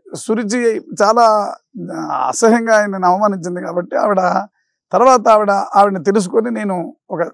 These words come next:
పసిపిల్లవాడిని చాలా అవమానకరంగా నేను చే-, మాట్లాడాను కాబట్టి నాకు నిష్కృతి లేదని" ఆవిడ భా-, భావించి, ఆ, కాలాంతరంలో ఆవిడ ప్రాయశ్చిత్తపూర్వకంగా, ఆ, ఆ, పశ్చాత్తాపడుతూ కారు చుచ్చులో వెళ్ళి ఆవిడ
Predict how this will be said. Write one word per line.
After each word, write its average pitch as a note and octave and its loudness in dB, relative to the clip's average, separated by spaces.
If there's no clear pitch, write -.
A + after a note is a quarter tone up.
పసిపిల్లవాడిని A3+ 0
చాలా G3 0
అవమానకరంగా G3+ -2
నేను F#3 -6
చే-, F#3+ -10
మాట్లాడాను F#3 -2
కాబట్టి F3 -8
నాకు G3+ 2
నిష్కృతి A3 -4
లేదని" G#3+ 2
ఆవిడ G3 -4
భా-, D3+ -6
భావించి, F#3+ 0
ఆ, G#3 6
కాలాంతరంలో A3 2
ఆవిడ G3 2
ప్రాయశ్చిత్తపూర్వకంగా, G3 -2
ఆ, F#3+ 4
ఆ, D3+ -2
పశ్చాత్తాపడుతూ A#3 0
కారు C4 6
చుచ్చులో G3+ -2
వెళ్ళి F3+ -6
ఆవిడ F#3+ -2